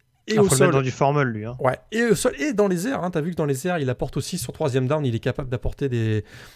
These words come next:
Speaker 1: voilà, des, des solutions. Et puis, on a retrouvé cette défense de Clemson, enfin, euh, un front four qui a été extrêmement dominant,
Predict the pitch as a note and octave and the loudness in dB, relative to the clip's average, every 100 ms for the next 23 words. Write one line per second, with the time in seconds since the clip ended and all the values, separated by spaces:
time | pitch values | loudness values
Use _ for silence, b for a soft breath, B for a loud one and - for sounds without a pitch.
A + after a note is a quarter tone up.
0 | - C3 A2 C3+ C3+ - C#3 A#2 - E3 | -8 -4 0 0 0 0 0 0 -4 -6
1 | B B B - A#2 - F3 B2+ B2 A#2+ | B B B -4 6 6 6 4 0 -2
2 | A2+ A#2+ A2 D#3+ B2+ G#2+ G#2 D3+ B2+ - | -4 -2 0 0 0 -2 -4 -4 -4 -2
3 | A2+ - D#3+ D#3+ - C#3+ - D3 D3+ B | -4 -2 -4 -4 -8 -8 -4 -4 -4 B
4 | B B B - B2+ A2+ G#2+ G#2 G#2 G#2 | B B B -6 -2 0 0 0 0 0
5 | E3 E3 - D3 B2 D3+ D#3+ - C3 A2+ | 0 -2 0 0 0 2 0 0 -2 2
6 | C#3+ F3 - A3+ - - D#3+ C#3 D#3 C3+ | 0 0 -2 -4 -4 -6 -4 -2 -2 0
7 | C3+ B2 B2 D3 D#3 | 0 2 0 -2 -4